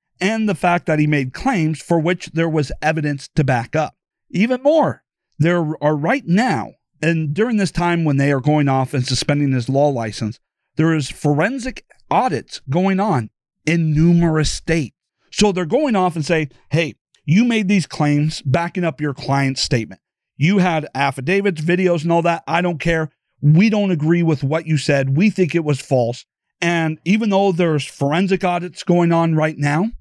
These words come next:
looking into the allegations, we're gonna preemptively, even though we ourselves in New York don't have access to any of those things, we're gonna preemptively say, 'Hey, that was false. We don't like what you said.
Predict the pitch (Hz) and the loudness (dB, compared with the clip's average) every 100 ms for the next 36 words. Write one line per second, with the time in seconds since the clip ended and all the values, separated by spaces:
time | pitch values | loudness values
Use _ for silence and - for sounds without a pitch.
0 | _ _ _ 156 180 180 156 160 175 180 | _ _ _ -2 0 0 0 0 0 0
1 | 185 175 180 175 185 190 233 226 _ _ | 2 0 0 0 0 -2 -6 -8 _ _
2 | _ - 214 226 220 156 - 208 202 208 | _ -2 0 0 -2 -2 0 0 2 0
3 | - 147 117 110 113 175 196 214 196 160 | 0 -2 -2 -6 -4 -2 0 0 0 0
4 | 143 175 277 185 151 165 - 226 208 - | 2 4 4 2 2 0 0 0 0 0
5 | 151 143 135 247 220 139 _ _ _ - | 2 4 2 2 0 -4 _ _ _ -2
6 | 190 185 175 143 139 240 - - 139 131 | 0 2 0 -2 -2 -2 -2 -2 -2 -4
7 | _ _ - 156 147 - 156 165 151 127 | _ _ -2 0 0 -4 -2 0 0 0
8 | 127 113 120 107 123 190 _ _ _ - | -4 -4 -4 -2 -4 -8 _ _ _ -2
9 | 214 294 220 - 233 214 208 202 147 143 | 0 2 0 0 0 0 0 -2 -2 0
10 | 139 165 147 139 _ - 156 190 185 180 | 0 0 -2 -4 _ -4 0 0 -2 -2
11 | 165 - 151 170 277 - _ _ _ - | -4 -2 0 0 -2 -8 _ _ _ 2
12 | 151 185 190 180 160 170 - 170 151 139 | 4 4 2 0 -2 -2 -4 -4 -2 0
13 | 151 170 | 0 -2